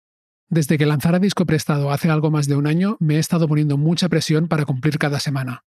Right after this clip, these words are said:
a veces hasta el punto de que mis relaciones personales o incluso mi salud se han resentido por ello. Y eso también va a cambiar. No me malinterpretéis, como he dicho, el podcast continúa y seguiré esforzándome por ofreceros contenido de calidad.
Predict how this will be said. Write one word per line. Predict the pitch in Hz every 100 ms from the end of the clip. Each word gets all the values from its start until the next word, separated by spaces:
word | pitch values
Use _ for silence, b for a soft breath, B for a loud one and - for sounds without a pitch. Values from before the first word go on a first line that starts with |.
| _ _
a | - 156
veces | 151 185 175
hasta | 156 143
el |
punto | - 151 165
de | 156
que | 143
mis | 139 135
relaciones | 131 123 151 147
personales | 151 135 147 151 170 165 -
o | 160
incluso | 135 147 -
mi | 147
salud | - 143 165 202 -
se | -
han | 147
resentido | 156 165 143 139
por | 131 135
ello. | 135 123 - _ _ -
Y | 156 156
eso | - 202 220 -
también | 165 151 147
va | 139
a |
cambiar. | 135 131 127 - - _ _ _ _ _ _
No | 165
me | 196
malinterpretéis, | 202 175 151 147 135 170 139 - -
como | - 156 175
he |
dicho, | 185 - 202 247
el | 170 139
podcast | 160 151 165 -
continúa | 156 156 160 180 190
y |
seguiré | 156 147 147
esforzándome | - 156 123 151 160 160
por | 143
ofreceros | 123 120 151 147
contenido | 156 139 143 147 151
de | 139
calidad. | 135 123 131 135